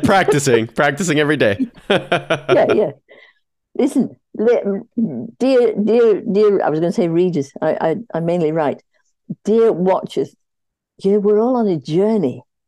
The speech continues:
Speaker 2: Don't condemn yourself wherever you are, all right? It really is. Okay, okay, let's see if we can, yeah, just cope with today. Just go with today and have joy in our heart.
Speaker 1: That's it.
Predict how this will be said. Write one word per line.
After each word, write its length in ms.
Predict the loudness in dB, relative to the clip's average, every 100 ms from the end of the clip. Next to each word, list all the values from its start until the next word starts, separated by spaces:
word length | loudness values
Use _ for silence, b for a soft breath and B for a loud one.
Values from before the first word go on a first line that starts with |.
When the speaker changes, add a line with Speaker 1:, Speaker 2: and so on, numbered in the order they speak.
| _
Speaker 2:
Don't 260 | -6 -6 -4
condemn 460 | 0 2 4 2 2
yourself 440 | 0 0 -2 0
wherever 300 | 0 0 2
you 180 | 2 0
are, 280 | 0 -2 -6 _ _ _ _ _ -4
all 80 |
right? 300 | 0 0 0 -6 _ _ -6
It 140 | -4
really 560 | 0 2 4 4 2 2
is. 260 | -2 -6 -18 _ _ _ _ _ _ _ -18
Okay, 1000 | -16 -10 -4 -2 0 0 0 0 0 -2 -6
okay, 400 | -6 -4 -2 -2
let's 800 | -4 -8 -18 -18 -20 -20 -20 -4
see 100 | -2
if 300 | 0 -2 -2
we 100 | -4
can, 540 | -2 -2 -2 -2 -6 B B B B B _ _
yeah, 360 | -2 0 -2
just 360 | -2 -6 -6 -16 _ -20 -10
cope 340 | -2 -2 0
with 180 | -2 -2
today. 480 | -2 -2 0 0 -2
Just 340 | -2 -4 -4 -8
go 220 | -2 0 2
with 180 | 0 -2
today 400 | -2 -2 0 -2
and 160 | -2 -2
have 160 | -4
joy 440 | -6 -2 0 0 0
in 100 | -2
our 160 | -2
heart. 320 | -2 -4 -6 -10 _
Speaker 1:
That's 220 | -12 -10 -6
it. 240 | -6 -8